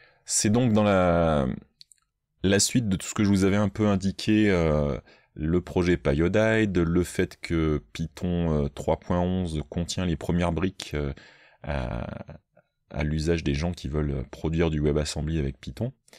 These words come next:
Eh bien, euh, il y a un, un exemple qui permet, euh, en combinant, euh, Streamlit, Open C V, euh, un certain nombre de librairies, euh, et surtout, euh,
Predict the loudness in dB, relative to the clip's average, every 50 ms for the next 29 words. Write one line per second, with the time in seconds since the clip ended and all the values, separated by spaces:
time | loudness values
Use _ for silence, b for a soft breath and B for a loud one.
0 | B B B B B B B B B -2 -2 0 2 2 2 2 2 2 2 2
1 | 2 2 2 2 2 2 2 2 2 2 2 2 2 2 2 2 2 2 2 2
2 | 2 2 0 -2 -2 -2 0 2 4 4 4 4 2 2 2 2 0 0 -2 -4
3 | -6 -4 -4 -4 -4 -6 -6 -6 -4 -2 -2 0 0 2 2 0 0 -2 -6 _
4 | _ b b b b b b b b b -6 -2 -2 0 0 0 0 -2 -2 -4
5 | -6 -6 -4 -4 -2 -2 0 0 0 2 2 2 0 2 2 2 0 -2 -4 -6
6 | -6 -2 0 0 0 0 -2 -2 -4 -2 -2 -2 -2 -2 -2 0 0 0 2 0
7 | 0 0 0 0 2 2 0 0 0 -2 -2 -2 -4 -4 -6 -4 -4 -4 -2 -2
8 | -2 -2 -2 -4 -4 -4 -4 -4 -2 -2 -2 -2 -2 -2 -4 -2 -4 -4 -4 -4
9 | -4 -6 -8 _ -2 -2 -2 -2 -2 -4 -6 -6 -8 -8 -6 -4 -4 -2 -2 -2
10 | -2 -4 -4